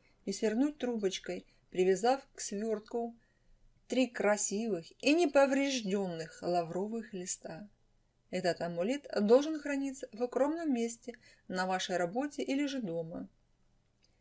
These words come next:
Только после того, как желание осуществляется,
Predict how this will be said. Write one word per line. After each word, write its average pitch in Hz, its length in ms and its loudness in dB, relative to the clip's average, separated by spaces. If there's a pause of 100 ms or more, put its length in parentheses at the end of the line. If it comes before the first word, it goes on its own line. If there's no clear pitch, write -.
(420)
Только 330 260 2
после 311 320 -4
того, 180 360 -2
как 170 200 -4
желание 185 500 -2
осуществляется, 196 1040 -4